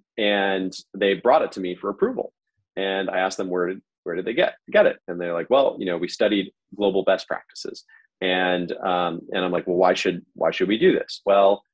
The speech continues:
you know, for legal and compliance reasons." Um, and,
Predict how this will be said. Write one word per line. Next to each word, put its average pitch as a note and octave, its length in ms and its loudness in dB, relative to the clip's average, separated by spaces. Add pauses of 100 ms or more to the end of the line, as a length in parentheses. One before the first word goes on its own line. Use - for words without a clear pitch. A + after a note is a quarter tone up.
(140)
you F2+ 80 -8
know, F2+ 240 0
for G2 120 0
legal G2 340 0
and G2 100 -10
compliance - 640 -8
reasons." - 500 -6 (360)
Um, F#2 580 2
and, G2 480 2